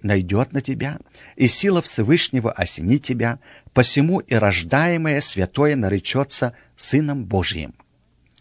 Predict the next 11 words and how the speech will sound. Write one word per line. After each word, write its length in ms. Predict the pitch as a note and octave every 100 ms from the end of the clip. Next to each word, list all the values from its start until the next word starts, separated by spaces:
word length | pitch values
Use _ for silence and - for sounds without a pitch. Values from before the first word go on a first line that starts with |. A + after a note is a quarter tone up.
| _ _ _ _ _ _ -
Давайте 440 | C#3 G3+ A3+ -
остановимся 800 | - C3+ - A#2 D#3+ D#3 D3 -
на 120 | A2
момент 460 | F#2 F2 F#2+ C#3+ - _ - _
и 80 | C3
подумаем 640 | - G2 F#2+ E3+ D#3+ D3 -
о 80 | -
переживании 800 | A2 G2 F#2 F#2+ A#2+ D3+ C#3+ C3
в 80 | -
книге 300 | G2+ G#2 G#2+
Бытие. 580 | A2 - F#2 F2 B2